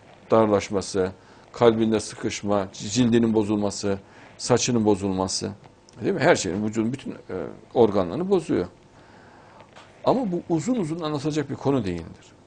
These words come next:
Kısa ve özdü bunlar. Yani o kadar vaktimizi alacak konular değildir. Dolayısıyla biz, e, vaktimizi böyle konularda yayarak boğmayız. Mesela hakikaten sigaranın zararıyla ilgili üç saatlik program yapıyorlar.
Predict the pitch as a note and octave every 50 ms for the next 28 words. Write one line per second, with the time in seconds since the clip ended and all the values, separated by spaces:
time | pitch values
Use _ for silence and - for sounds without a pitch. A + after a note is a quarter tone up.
0 | _ - - C#3 - - F#3 E3+ E3+ G#3 - A#3+ G#3+ G3+ F#3+ E3 A#2 G2+ G2 F#2
1 | F#2+ F#2 G2+ G#2 G#2 G2+ G#2 - - - - - - - - - - - - _
2 | _ - - - - G#2+ G#2+ G#2 A2 - - - - E3 E3 D3 C#3 C3 - -
3 | C#3+ C3+ B2+ B2 A#2 A#2+ A#2+ - - B2 A2+ A#2 A#2 A#2 A#2 A2 F#2+ F2+ F2 E2
4 | - - - - - - - - - - - - B2+ B2+ C#3+ D#3 D#3+ - G#3+ G3
5 | D#3 A#2 A#2+ C3+ C#3 C3+ - - - - - - - - - - G#2+ G#2 G2+ G2+
6 | G2 F#2+ G2 A2+ A#2+ A#2+ - - - C3 B2+ C3+ C#3+ C#3 C3+ A2 G2+ G2 G#2+ B2
7 | D3 D3+ - - B2+ A2 G#2+ A2 G#2 G2+ G2+ G2 F#2 F#2+ G#2+ A#2+ C3+ C#3 C#3 F3
8 | F#3 - - - A#2 A#2 A#2 G#2 G2 F#2+ E2+ - - - F#2 - - - - -
9 | _ _ _ _ - - - - - - - - - - A#2 A#2+ B2+ C3 - E3+
10 | D3+ B2+ B2 - E3 D3+ D3+ D#3 D#3 D3+ C#3 D3 D3 C#3+ D3+ C#3+ C#3+ C3 A#2+ A#2
11 | A2 G#2+ A2+ B2+ F#3 B3+ - - - - - - - - - - - - - _
12 | - A3+ A#3+ A#3 - - - C3 A#2 B2 - - - - A#3 A3 G#3 F#3 F#3 F3+
13 | E3 C3+ A2+ - - - G2 F#2 F2+ F2+ F2+ F#2+